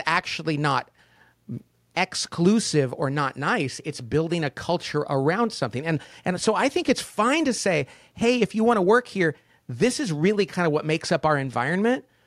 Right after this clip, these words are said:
We're not saying you're a bad person if you don't fit. We're just saying you just don't belong here. And yet some people recoil at that, like, "Oh," it's like in-, inclusive about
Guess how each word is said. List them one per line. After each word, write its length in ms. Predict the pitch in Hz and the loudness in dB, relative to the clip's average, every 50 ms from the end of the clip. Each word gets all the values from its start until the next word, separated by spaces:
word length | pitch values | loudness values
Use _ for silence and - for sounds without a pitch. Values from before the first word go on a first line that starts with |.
| _ _ _ _ _ - | _ _ _ _ _ 0
We're 140 | - 196 240 | 2 4 4
not 220 | 320 349 - - | 4 2 -2 -4
saying 300 | - - - 202 208 196 | -4 0 0 2 4 4
you're 120 | 175 165 160 | 4 4 4
a 60 | 143 | 4
bad 240 | 151 151 147 143 127 | 4 2 0 0 -2
person 340 | - 156 180 175 - - 147 | 0 0 0 0 0 -4 -4
if 100 | - 139 | -2 0
you 100 | 143 139 | 0 0
don't 200 | 143 127 117 - | 0 -2 -4 -8
fit. 340 | - - 185 208 - - | -6 -2 0 0 0 0
We're 140 | - 143 156 | 0 0 0
just 180 | 151 165 151 - | 0 0 -4 -2
saying 180 | 156 147 143 | -2 -2 -2
you 100 | 131 135 | -2 -2
just 180 | 139 - 131 - | -2 -4 -4 -2
don't 160 | - 120 117 | -2 -4 -2
belong 300 | - 120 110 107 104 98 | -4 -6 -6 -6 -6 -6
here. 560 | 90 - - 180 180 143 95 78 80 - - _ _ _ _ _ _ - - - - | -8 -10 -6 -4 -2 -2 -2 -4 -8 -16 -20 _ _ _ _ _ _ -20 -18 -10 -4
And 120 | 156 160 | -2 2
yet 220 | 165 196 202 - - - | 2 2 2 0 -4 -10
some 400 | - - - - - - 202 254 | -12 -12 -12 -8 -4 -2 0 0
people 240 | 269 262 208 180 175 | 0 0 0 0 0
recoil 540 | 147 147 170 - - 135 170 196 240 226 156 | 0 0 -2 -4 -2 0 0 2 2 2 0
at 80 | 120 - | 0 -2
that, 180 | 123 104 95 | -6 -8 -8
like, 160 | 101 107 - - - - _ - | -8 -12 -12 -14 -20 -20 _ -10
"Oh," 640 | 120 170 226 269 277 214 160 135 120 110 104 95 _ - - _ _ - - - - | -6 -4 -2 0 0 0 0 0 -2 -2 -4 -6 _ -18 -20 _ _ -20 -16 -10 -8
it's 180 | 160 151 - | -8 -6 -4
like 220 | 175 156 - - _ _ _ _ _ _ _ _ - | -6 -6 -6 -10 _ _ _ _ _ _ _ _ -8
in-, 180 | 175 175 180 - - - | -6 -6 -6 -8 -8 -4
inclusive 580 | 185 170 160 - - 214 247 269 - - 302 254 | -2 -2 -2 0 2 4 4 4 4 2 2 2
about 280 | 233 190 185 160 - | 2 2 2 0 0